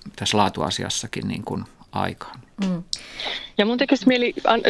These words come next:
Speaker 3: vielä täydentää Tuomoa, että, että juuri näin, että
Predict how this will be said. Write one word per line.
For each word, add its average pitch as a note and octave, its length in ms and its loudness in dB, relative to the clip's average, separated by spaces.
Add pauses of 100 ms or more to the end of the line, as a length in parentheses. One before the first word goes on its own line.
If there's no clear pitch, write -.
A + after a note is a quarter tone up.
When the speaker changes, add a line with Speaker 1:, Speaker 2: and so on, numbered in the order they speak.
(180)
Speaker 3:
vielä A#3+ 260 4
täydentää F3+ 600 4
Tuomoa, F#3 400 4
että, - 180 -2
että - 240 -2
juuri A3 260 2
näin, A3+ 300 2
että E3+ 300 0